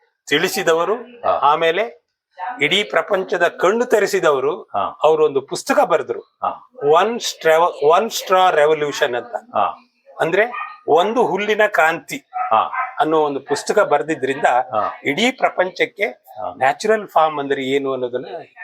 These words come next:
Speaker 1: ತಿಳಿಸಿಕೊಟ್ಟವರು.
Speaker 2: ಹಾ.
Speaker 1: ಅದ್ರ ಕೆಳಗಡೆ ಒಂದು ಸೆಂಟೆನ್ಸ್ ತುಂಬಾ ಬ್ಯೂಟಿಫುಲ್ ಆಗಿದೆ.
Speaker 2: ಹಾ.
Speaker 1: ಅದನ್ನ ಖಂಡಿತ ಪ್ರತಿಯೊಬ್ರು ತಿಳ್ಕೋಬೇಕು, ಓದ್ಬೇಕು. ಕೃಷಿ ಅಂದ್ರೆ ಬರೀ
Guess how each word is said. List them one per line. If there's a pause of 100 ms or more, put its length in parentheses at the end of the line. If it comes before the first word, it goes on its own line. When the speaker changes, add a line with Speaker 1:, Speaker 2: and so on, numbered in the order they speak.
(140)
Speaker 1:
ತಿಳಿಸಿಕೊಟ್ಟವರು.
Speaker 2:
ಹಾ. (100)
Speaker 1:
ಅದ್ರ
ಕೆಳಗಡೆ
ಒಂದು
ಸೆಂಟೆನ್ಸ್
ತುಂಬಾ
ಬ್ಯೂಟಿಫುಲ್
ಆಗಿದೆ.
Speaker 2:
ಹಾ.
Speaker 1:
ಅದನ್ನ (680)
ಖಂಡಿತ
ಪ್ರತಿಯೊಬ್ರು (200)
ತಿಳ್ಕೋಬೇಕು,
ಓದ್ಬೇಕು.
ಕೃಷಿ
ಅಂದ್ರೆ
ಬರೀ